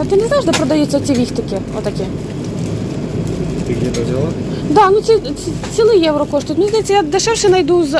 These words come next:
Speaker 1: е, більшу кількість. А, туди, да, зараз, я хвилинку. Коротше, всякі штучки,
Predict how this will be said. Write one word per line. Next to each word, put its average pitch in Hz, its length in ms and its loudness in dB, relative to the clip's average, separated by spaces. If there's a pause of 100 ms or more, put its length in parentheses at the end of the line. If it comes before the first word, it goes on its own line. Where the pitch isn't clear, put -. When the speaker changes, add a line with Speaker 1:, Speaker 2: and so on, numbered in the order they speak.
Speaker 1:
е, 269 100 2
більшу 302 360 4
кількість. 233 380 -2
А, 370 140 4
туди, 427 240 4
да, 349 140 2
зараз, 359 340 4
я 381 60 0
хвилинку. 285 480 -2 (4000)
Коротше, 262 320 -4
всякі 240 360 -8
штучки, - 500 -6